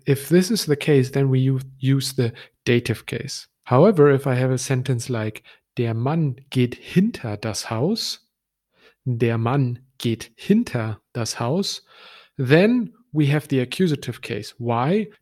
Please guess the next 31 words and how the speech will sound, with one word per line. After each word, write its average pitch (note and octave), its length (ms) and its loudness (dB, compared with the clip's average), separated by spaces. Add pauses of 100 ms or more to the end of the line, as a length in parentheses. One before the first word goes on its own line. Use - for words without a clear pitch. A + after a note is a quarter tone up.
Because C#3 400 2
we C3+ 260 2
could C3+ 280 0
ask, B2+ 480 -2
"Where D3 360 4
to?" A2+ 380 -4 (240)
Where F3 260 4
to E3 260 4
does D3+ 300 2
the C#3+ 80 2
man B2 420 2
go? B2 480 2 (200)
The A#2+ 100 -2
man C#3 400 2
goes C#3 320 2
behind B2+ 800 -4 (140)
the A2+ 120 -6
house. A2 540 -8 (140)
So - 180 -6
there's D#3 340 0
a A#2 60 -2
movement C3 800 0
or B2+ 160 -4
a A2+ 140 -4
change. A2+ 920 -4 (520)
And C3 160 -2
if C3+ 180 -2
that A3 260 0
is G3 200 0
the C3+ 140 -4
case, G3 920 0